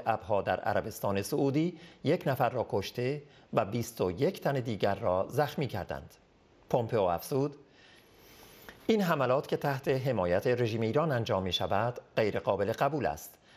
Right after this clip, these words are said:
و با توجه به اینکه غیر نظامیان بیگناه را هدف قرار دادند، بیش از هر چیزی غیر قابل توجیه است. این حملات آمریکایی هایی را که در عربستان سعودی زندگی و کار می کنند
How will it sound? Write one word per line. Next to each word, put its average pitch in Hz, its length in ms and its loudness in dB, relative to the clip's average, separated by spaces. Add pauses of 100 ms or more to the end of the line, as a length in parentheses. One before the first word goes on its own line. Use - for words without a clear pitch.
(140)
و 92 100 4
با 95 160 4
توجه 110 500 0
به 143 60 4
اینکه 151 240 0
غیر 123 320 2
نظامیان 120 560 0
بیگناه 120 560 0
را 113 140 4
هدف 110 360 0
قرار 107 240 2
دادند، 123 480 0 (360)
بیش 120 320 0
از 95 180 0
هر 151 180 0
چیزی 131 600 -2 (140)
غیر 165 240 2
قابل 95 360 0
توجیه 143 480 -2
است. - 280 -10 (760)
این 208 160 2
حملات 135 600 2 (340)
آمریکایی 160 500 0
هایی 170 220 0
را 160 140 2
که - 120 -10
در 110 160 2
عربستان 117 600 -2
سعودی 147 400 0
زندگی 113 480 0
و 95 120 2
کار 90 280 0
می 107 160 -6
کنند 143 380 0